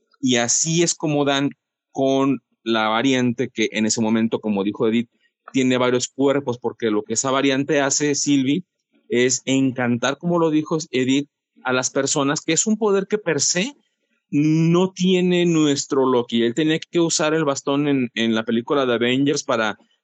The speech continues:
poseer la mente de las personas, y esta no, esta lo hace directamente. Eso es lo que la hace peligrosa, y, y se está robando un montón de aparatos para podar las líneas temporales, y los activa todos al mismo tiempo, y es por eso que se le escapa a Mobius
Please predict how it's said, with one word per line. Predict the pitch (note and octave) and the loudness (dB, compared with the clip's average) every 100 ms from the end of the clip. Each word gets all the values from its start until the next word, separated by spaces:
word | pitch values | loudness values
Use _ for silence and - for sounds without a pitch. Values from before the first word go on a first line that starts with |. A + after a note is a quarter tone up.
| - | -6
poseer | B2+ - B2 B2 | -2 0 0 0
la | B2+ | 0
mente | B2+ C3 | 0 0
de | B2 A#2+ | 0 0
las | A#2 | -2
personas, | A2+ A2 A#2+ C#3 - | -6 -2 -2 -2 -2
y | C#3 B2 | 0 -2
esta | - B2 | -2 0
no, | A#2 A#2+ A2+ G#2 | 2 2 0 -2
esta | A#2+ A#2+ C3+ | -4 -4 -2
lo | B2 A#2 | 0 0
hace | A#2 B2 | -2 -6
directamente. | G#2+ A2 G#2+ A2 A#2 - A2+ G2+ F#2+ F#2+ _ _ _ _ | -8 -8 -4 -2 -4 -8 -6 -4 -4 -8 _ _ _ _
Eso | A#2 A#2+ | -14 -6
es | |
lo | B2+ | -6
que | B2 | -4
la | A#2+ | -4
hace | A#2+ A#2+ | -4 -6
peligrosa, | A2 G#2+ G#2 C3 D3 A3 C4 _ _ _ _ _ | -4 -4 -2 0 0 -2 -6 _ _ _ _ _
y, | C3 C3 C3 | 0 2 4
y | B2+ B2+ B2+ C3 B2 - | 2 2 2 0 -2 -8
se | - C#3 B2+ B2+ | -2 0 2 0
está | B2 C#3 | 0 -2
robando | D3+ C#3+ C#3+ D3 | 0 0 2 2
un | D3+ | 2
montón | C#3+ C#3+ C3+ C#3 | 2 2 0 0
de | |
aparatos | C3+ C3 A#2+ B2 - | 0 0 -2 -4 -4
para | A#2 A2+ | -2 -2
podar | - G#2+ A2+ B2+ | -2 0 0 0
las | C3+ | 0
líneas | C#3 C3+ | 0 -2
temporales, | - A#2+ A2+ G#2+ G#2+ G3 A3+ _ - | -2 -4 -2 -2 0 -2 -6 _ -4
y | C#3 | -2
los | C3 B2+ | -2 -2
activa | B2 B2+ C3+ C#3+ | -6 -2 0 0
todos | D3+ D3+ D3+ | 0 0 0
al | C#3 | 0
mismo | C3+ C3+ C#3+ | 0 0 -2
tiempo, | C#3 D3 D#3+ G#3 G#3+ _ - _ _ | -2 -4 -2 -4 -6 _ -20 _ _
y | C#3+ D#3 | -2 0
es | - | 0
por | E3 E3+ | -2 0
eso | E3 F#3 | 0 -2
que | - D#3 | -4 -2
se | - D3 | 0 2
le | C#3+ C#3+ | 2 2
escapa | C3+ - - D#3+ D#3+ E3 - | 2 -2 -2 -4 -2 -6 -4
a | C3 | -2
Mobius | C3+ C3+ C#3 E3 D#3+ | 0 2 2 0 -2